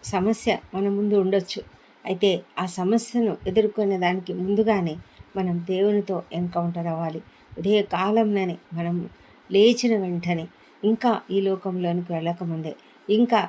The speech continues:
ఈ లోకంలో మన పనిలోకి మనం స్-, ఆ, అడుగు పెట్టకముందే దేవునితో సహవాసం కలిగి, దేవునితో మాట్లాడుకొని, దేవునికి మన పరిస్థితి చెప్పుకొని, ఏ విధంగా అయితే యాకోబు తన సహోదరునితో గురించి తనకున్నటువంటి భయాన్ని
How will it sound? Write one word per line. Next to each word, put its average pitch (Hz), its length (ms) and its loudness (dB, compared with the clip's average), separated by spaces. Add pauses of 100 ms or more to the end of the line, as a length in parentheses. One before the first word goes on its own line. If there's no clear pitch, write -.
ఈ 185 80 0
లోకంలో 190 520 0
మన 170 320 -4
పనిలోకి 185 480 -2
మనం 165 340 -4 (140)
స్-, - 140 -12 (100)
ఆ, 165 300 -4 (260)
అడుగు 202 220 0
పెట్టకముందే 175 720 -4 (400)
దేవునితో 220 600 4 (120)
సహవాసం 175 640 -4
కలిగి, 165 300 -2 (360)
దేవునితో 226 520 6
మాట్లాడుకొని, 170 800 -2 (320)
దేవునికి 233 520 6
మన 180 220 0
పరిస్థితి 175 500 -6
చెప్పుకొని, 175 580 -4 (360)
ఏ 214 100 6
విధంగా 240 360 6
అయితే 196 300 0 (140)
యాకోబు 180 520 -4 (440)
తన 202 200 2 (100)
సహోదరునితో 202 1200 0 (400)
గురించి 214 500 2
తనకున్నటువంటి 185 800 -4
భయాన్ని 180 580 0